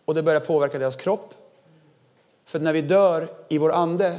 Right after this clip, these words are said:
då börjar det påverka allt annat också. Eh, men lyssna, Efesierbrevet två säger, "Också er har Gud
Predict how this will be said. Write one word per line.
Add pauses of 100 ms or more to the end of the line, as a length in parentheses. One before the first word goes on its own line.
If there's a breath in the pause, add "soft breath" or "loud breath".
då
börjar
det
påverka
allt
annat
också. (2000 soft breath)
Eh, (520)
men
lyssna, (120)
Efesierbrevet
två
säger, (100)
"Också
er
har
Gud